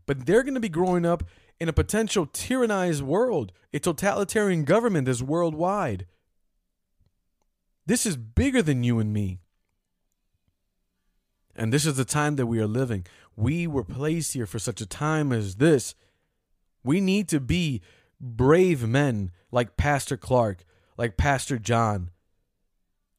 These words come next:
We need to be brave men that speak the truth of God's word, absolutely,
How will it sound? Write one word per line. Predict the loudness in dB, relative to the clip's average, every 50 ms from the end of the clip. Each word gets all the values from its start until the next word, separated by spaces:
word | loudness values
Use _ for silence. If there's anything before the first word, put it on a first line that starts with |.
| _ _ 2
We | 2 4
need | 4 4 0 0
to | -2 -2
be | -2 -2 -4 -4
brave | -2 -2 0 2 2 2 4 4 2 2 0 -2 -6 -12 _ _ _ -10
men | -6 -2 2 2 4 2 2 0 -2 -4 -6 _ _ _ _ _ _ _ _ _ -2
that | -2 -2 -2
speak | -2 -8 -4 -2 -2 -2 -2 -2
the | -4 -4 -4
truth | -2 0 0 0 2
of | 0 0 2
God's | 2 2 2 2 0 -2 -2
word, | 0 0 2 2 2 2
absolutely, | 0 -2 -2 -2 0 4 4 4 2 2 0 0 0 -2